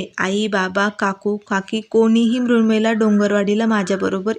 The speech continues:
येऊ देणार नाही. परंतु गुंजा म्हणते, 'जर पाठवलं असतं तर काय केलं असतं साहेबा?' मग आता कबीर म्हणतो, 'या जर तर मध्येच तर मी अडकलोय आणि मला आता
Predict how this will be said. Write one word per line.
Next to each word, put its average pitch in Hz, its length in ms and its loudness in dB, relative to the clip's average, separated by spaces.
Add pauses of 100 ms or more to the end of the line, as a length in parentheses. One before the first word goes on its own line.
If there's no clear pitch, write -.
येऊ 202 240 -2
देणार 190 320 0
नाही. 180 280 -6
परंतु 254 520 0 (180)
गुंजा 233 320 4
म्हणते, 262 380 2 (240)
'जर 294 140 4
पाठवलं 269 580 -2
असतं - 200 -8 (120)
तर 247 160 -2
काय 294 200 0
केलं 277 220 0
असतं 240 220 -6
साहेबा?' 202 500 -4 (440)
मग 185 120 -4
आता 190 220 -2
कबीर 208 360 2
म्हणतो, 220 320 2
'या 226 240 2 (140)
जर 233 200 0 (100)
तर 247 120 0
मध्येच 233 480 -2
तर 247 180 0
मी 240 80 0
अडकलोय 214 460 -2 (320)
आणि 208 220 -2
मला 226 260 0
आता 214 360 0